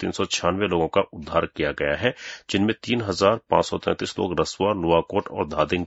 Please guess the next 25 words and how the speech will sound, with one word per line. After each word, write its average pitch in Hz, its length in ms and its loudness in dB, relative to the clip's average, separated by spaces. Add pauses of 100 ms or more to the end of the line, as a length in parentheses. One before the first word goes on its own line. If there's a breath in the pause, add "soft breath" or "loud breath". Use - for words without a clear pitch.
(140)
के 107 140 0 (200)
उनतालीस 95 600 0
होल्डिंग 92 240 0
सेंटरों 76 400 -2
में 90 200 0 (500)
रह 78 140 -2
रहे - 240 -10
हैं। 87 280 -2 (1000 loud breath)
बाढ़ 117 140 12
के 147 120 2
बाद 127 220 6 (100)
घायल 90 240 8
और 117 180 2
प्रभावित 90 400 4 (100)
छह 104 260 4
हजार 95 320 4 (220)
छह - 140 -2
सौ 98 180 2
बहत्तर 82 480 2
लोगों 80 380 2
ने 92 180 0
उपचार - 360 0
सेवा 76 300 0
ली 76 240 -2
है। 117 100 6